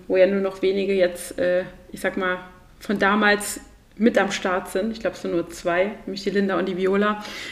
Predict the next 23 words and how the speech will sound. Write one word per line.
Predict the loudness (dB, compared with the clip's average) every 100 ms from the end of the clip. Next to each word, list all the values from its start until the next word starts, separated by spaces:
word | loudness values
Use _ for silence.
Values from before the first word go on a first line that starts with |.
| 0
Aber | 4 8
auf | 8 8
jeden | 8 8
Fall | 8 6 8
weiß | 6 4
ich | -2
noch, | -2
wie | -4
ich | 0
damals | 2 2 0
immer | 0 0
mit | 0 -2
großen, | -6 -2 -2 -2
staunenden | -8 0 0 0 -2
Augen | 2 2 2
das | -2 -6
auf | -2
YouTube | -2 0 -2
verfolgt | 0 -2 0 -2 -2
hab | -4
und |
gedacht | -4 -2 -4 -4
hab, | -6